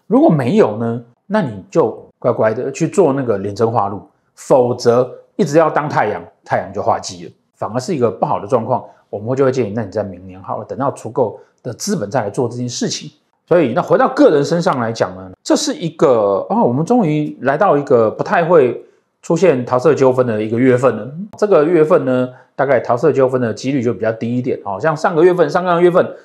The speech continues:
我们都有各式各样的桃色纠纷，这个月份应该稍微好一点。那这个月份呢，如果你的命宫、财帛宫是廉贞化禄，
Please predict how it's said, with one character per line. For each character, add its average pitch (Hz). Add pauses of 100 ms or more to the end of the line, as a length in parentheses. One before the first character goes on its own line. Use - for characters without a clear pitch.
(100)
我 117
们 123
都 165
有 156
各 190
式 180
各 185
样 160
的 127
桃 135
色 147
纠 135
纷， 127
这 214
个 160
月 147
份 139
应 123
该 120
稍 107
微 107
好 -
一 101
点。 - (360)
那 147
这 277
个 208
月 196
份 175
呢， 135 (160)
如 185
果 156
你 107
的 101 (400)
命 190
宫、 165 (160)
财 131
帛 117
宫 127 (180)
是 -
廉 123
贞 143
化 143
禄， 131